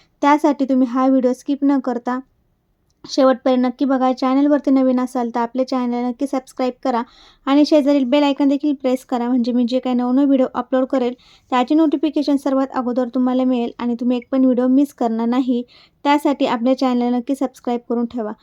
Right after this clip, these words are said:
पितृ पंधरवडा हा सात सप्टेंबरपासून चालू होणार आहे आणि अमावस्येला म्हणजे अमावस्येनंतर आपल्याकडे नवरात्र हे येत असते, तर सर्व पित-, पितृ अमावस्येला आपण आहे ना आपल्या पितरांना श्राद्ध तर्पण हे त्या अमावस्येपर्यंत करत असतो.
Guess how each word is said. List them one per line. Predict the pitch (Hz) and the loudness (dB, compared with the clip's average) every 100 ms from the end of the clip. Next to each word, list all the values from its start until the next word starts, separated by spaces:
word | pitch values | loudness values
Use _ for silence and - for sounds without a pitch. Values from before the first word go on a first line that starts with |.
| _ _ | _ _
पितृ | - 240 320 | -4 0 0
पंधरवडा | 302 302 277 285 277 277 | 2 4 4 4 2 2
हा | 254 247 | 2 -2
सात | - 254 254 | 0 -2 -2
सप्टेंबरपासून | - 254 _ _ _ 262 262 269 269 262 254 262 247 | -6 -8 _ _ _ 2 4 4 2 0 -2 -4 0
चालू | 254 254 269 | 0 2 2
होणार | 262 247 | 2 0
आहे | 247 254 240 247 - _ - | -2 0 -2 -4 -20 _ -2
आणि | 254 269 - | 4 4 4
अमावस्येला | 262 262 285 - 277 240 240 | 2 4 2 2 2 2 0
म्हणजे | 247 233 233 254 _ _ | 0 0 0 -2 _ _
अमावस्येनंतर | - 254 269 269 294 285 240 240 | -2 2 2 4 4 4 2 -2
आपल्याकडे | 233 233 247 247 | -4 -2 -2 0
नवरात्र | 247 254 247 247 240 269 | 0 0 0 -2 -2 -2
हे | 262 - | 0 0
येत | 254 262 | -2 0
असते, | 254 - 220 240 _ _ - | -4 -2 -4 -4 _ _ -2
तर | |
सर्व | 269 302 302 | 2 4 4
पित-, | 302 285 - _ | 2 -4 -4 _
पितृ | 311 233 294 | -4 0 0
अमावस्येला | 294 262 254 285 277 247 | 2 4 4 4 2 0
आपण | 247 240 - 262 | -2 -4 -2 0
आहे | 254 | 2
ना | 240 262 - _ _ | 0 -4 -10 _ _
आपल्या | 226 - 277 | -4 0 0
पितरांना | 285 233 277 269 262 254 262 - 254 | 0 0 2 4 4 2 -2 -6 -6
श्राद्ध | - 254 220 247 262 | 0 0 0 -2 0
तर्पण | 254 240 262 | -2 -2 0
हे | 254 247 | 0 -2
त्या | _ 262 262 | _ 0 0
अमावस्येपर्यंत | 262 247 240 262 262 254 240 262 | 0 0 0 0 -2 -2 -2 0
करत | 269 262 247 | 0 0 -2
असतो. | 233 - | -4 -4